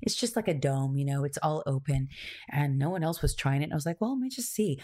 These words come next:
I could see him. He was twenty feet away. So I asked the security if I could take a quick photo, and he's like, "Oh, we're not really allowed." And I'm like,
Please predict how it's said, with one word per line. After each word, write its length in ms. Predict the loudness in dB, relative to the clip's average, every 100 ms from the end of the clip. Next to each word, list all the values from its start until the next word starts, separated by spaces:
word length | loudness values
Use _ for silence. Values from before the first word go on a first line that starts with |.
| 0
I 80 | 2
could 140 | 2
see 220 | 0 0
him. 200 | 0 0
He 80 | 0
was 140 | -2
twenty 260 | 4 4 4
feet 180 | 0 0
away. 380 | 2 0 -2 -4 -8 -10 -4
So 140 | 0
I 100 | 2 2
asked 400 | 0 0 -4 -6
the 60 |
security 540 | -6 -4 0 2 2 0
if 140 | 0
I 80 | -2
could 140 | 0
take 120 | -2 -2
a 60 |
quick 280 | -2 -2 0
photo, 200 | 0 2
and 80 | 0
he's 100 | -2
like, 120 | -6 -4
"Oh, 180 | -2
we're 80 | -2
not 180 | -2 -2
really 180 | -2 -2
allowed." 360 | -2 -2 -2
And 80 | -2
I'm 120 | -2
like, 260 | 0 -2 -4